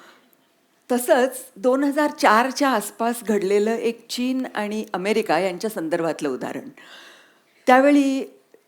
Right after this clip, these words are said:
चीन आणि अमेरिकेतला व्यापार नुकताच कुठे चालू झाला होता आणि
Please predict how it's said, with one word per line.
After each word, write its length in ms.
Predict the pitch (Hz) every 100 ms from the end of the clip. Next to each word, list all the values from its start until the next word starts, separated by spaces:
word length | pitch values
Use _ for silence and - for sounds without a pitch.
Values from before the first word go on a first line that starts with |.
| -
चीन 200 | 262 254
आणि 160 | 262 247
अमेरिकेतला 600 | 226 226 226 220 220 214
व्यापार 440 | 196 165 - 190
नुकताच 440 | 220 214 226 226
कुठे 220 | 233 240 240
चालू 280 | 240 180
झाला 240 | 196 190 180
होता 260 | 175 247 370 - _ _ _ _ _ -
आणि 680 | 240 247 262 277 277 269